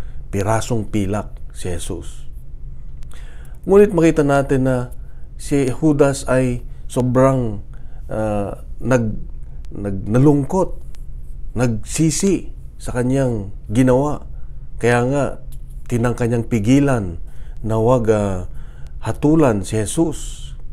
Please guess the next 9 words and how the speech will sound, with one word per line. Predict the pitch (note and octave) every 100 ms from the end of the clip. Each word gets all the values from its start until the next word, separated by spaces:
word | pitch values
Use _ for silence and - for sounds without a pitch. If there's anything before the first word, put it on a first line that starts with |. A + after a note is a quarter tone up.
| -
Kaya | G#2+
binalik | G#2+ G#2+ G#2+ G#2+ G#2+
niya | C3 B2
yung | A2+ G2+ - - - - - - -
tatlumpung | - - A#2 G#2+ A2+ G#2
pilak, | D#3 C#3 F2+ - - - - - - -
pero | G2 G#2
huli | G#2 G2+
na, | G#2 G2